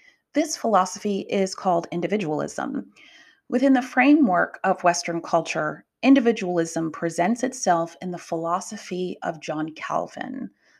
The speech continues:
the man who took Martin Luther's ninety-five Theses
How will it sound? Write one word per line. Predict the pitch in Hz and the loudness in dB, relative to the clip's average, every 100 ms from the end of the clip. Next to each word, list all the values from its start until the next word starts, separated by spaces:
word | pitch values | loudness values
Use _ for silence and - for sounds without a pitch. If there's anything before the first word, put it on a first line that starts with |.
| - | -6
the | 175 | 0
man | 185 220 226 | 2 2 0
who | 202 | -2
took | 208 - 185 - | -6 -2 -2 -2
Martin | 185 180 - 170 | -4 -4 -2 -2
Luther's | 190 196 165 165 | -2 -2 -4 -6
ninety-five | 165 165 185 - 165 165 _ | -6 -6 -8 -10 -10 -10 _
Theses | 233 262 - 147 - - | -6 -6 -8 -18 -16 -20